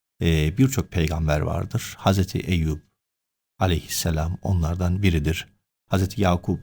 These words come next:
aleyhisselam onlardan biridir. Hazreti Yusuf aleyhisselam onlardan biridir. Ve Efendimiz sallallahu aleyhi ve sellem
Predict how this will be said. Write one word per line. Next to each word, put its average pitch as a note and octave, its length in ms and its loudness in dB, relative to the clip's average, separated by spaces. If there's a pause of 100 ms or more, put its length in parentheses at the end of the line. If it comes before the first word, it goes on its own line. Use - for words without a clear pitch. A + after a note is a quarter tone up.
(200)
aleyhisselam E2 840 0
onlardan F2 540 2
biridir. E2 440 -2 (380)
Hazreti G2 340 0
Yusuf F#2+ 540 0 (180)
aleyhisselam F2+ 840 0
onlardan F#2 640 -2
biridir. G2 480 -2 (460)
Ve A#2 300 4
Efendimiz F#2 480 2
sallallahu D#2 640 0
aleyhi E2+ 280 -2
ve E2 60 -4
sellem A2 420 -4